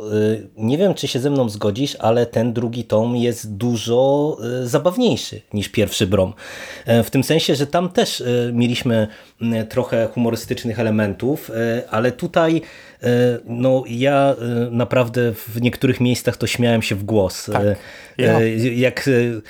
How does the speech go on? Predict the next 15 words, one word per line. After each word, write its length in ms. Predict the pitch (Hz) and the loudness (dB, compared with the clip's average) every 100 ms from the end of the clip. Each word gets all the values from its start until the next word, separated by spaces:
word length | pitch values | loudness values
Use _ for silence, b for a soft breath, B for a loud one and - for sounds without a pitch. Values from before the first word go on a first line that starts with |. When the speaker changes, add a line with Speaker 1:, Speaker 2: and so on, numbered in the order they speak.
| B | B
Speaker 1:
te-, 140 | - 127 | 0 2
tak 260 | 151 - | 0 2
nawet 360 | 147 139 - 139 | 2 2 -4 -4
miałem, 480 | 131 139 139 135 127 | 0 4 4 2 -2
że, 260 | 151 135 120 | -2 -2 0
że, 300 | 135 123 123 | 0 0 0
e, 240 | 117 120 120 | -2 -2 0
jak 280 | 120 123 - 131 127 | 0 0 0 2 2
w 100 | - | 0
tym 260 | - 123 120 B B - | -2 0 -2 B B -4
takim 340 | - 127 127 | -2 0 0
memie, 520 | 147 143 120 110 110 110 | 2 2 2 2 0 -2
że 220 | 101 113 110 123 | -2 -2 0 -2
I 120 | 117 | -4
feel 400 | - 139 135 | -2 0 0